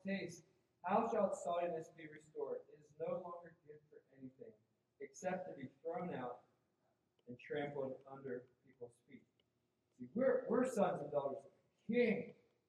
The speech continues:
We should stand tall and be bold about that, and that should have an impact. Then he has another metaphor that I think is easier for us to get our minds around, which is, "We are the light of the world." Look at verses fourteen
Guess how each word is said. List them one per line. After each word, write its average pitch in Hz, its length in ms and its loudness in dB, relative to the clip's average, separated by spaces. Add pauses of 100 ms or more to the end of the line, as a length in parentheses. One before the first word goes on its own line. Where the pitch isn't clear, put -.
(440)
We - 80 -20 (320)
should - 80 -20
stand - 420 0 (140)
tall 185 400 8
and 135 80 -4
be - 80 -8 (100)
bold 196 680 6 (280)
about 190 400 -2
that, - 240 -6
and - 80 -10
that - 80 -16 (140)
should - 180 -18
have 151 240 -6
an 180 80 0
impact. - 480 2 (300)
Then 202 100 6
he 214 80 10
has 208 140 12
another 214 420 12
metaphor 190 420 6
that 190 120 6
I 165 100 4
think 220 200 4
is 202 120 -6 (100)
easier 208 460 2
for 180 100 0
us 185 120 2
to - 120 -12
get 185 120 -8
our 180 180 0
minds 202 400 2
around, 139 320 -4 (400)
which 190 180 -2
is, 196 200 2
"We 220 100 2
are 220 160 10
the 214 120 6
light 196 340 6
of 202 40 0
the 208 80 6
world." 202 360 4
Look - 140 0
at - 120 -12
verses 175 240 -12 (160)
fourteen 175 480 -10